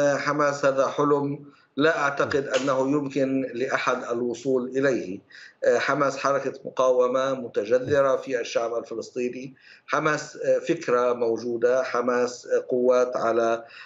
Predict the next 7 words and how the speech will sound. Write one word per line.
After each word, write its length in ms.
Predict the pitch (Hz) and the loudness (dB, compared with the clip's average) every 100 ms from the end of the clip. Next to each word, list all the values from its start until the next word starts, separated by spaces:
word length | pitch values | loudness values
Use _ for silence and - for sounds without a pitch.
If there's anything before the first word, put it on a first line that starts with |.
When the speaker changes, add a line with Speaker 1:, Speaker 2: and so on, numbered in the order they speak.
| - - | -6 0
Speaker 1:
آه، 120 | 120 | 0
في 320 | - 135 131 | 2 2 2
الميدان، 880 | 127 123 123 113 120 120 127 131 135 | 2 0 0 2 2 4 2 0 0
قيادة. 800 | 135 123 131 123 127 127 131 135 - - - | 0 0 2 4 4 4 2 2 -6 -16 -2
حماس 380 | 135 143 135 135 | 0 0 0 2
موجودة 400 | 127 143 135 131 | 2 2 0 0
حيث 300 | 143 135 | 0 -2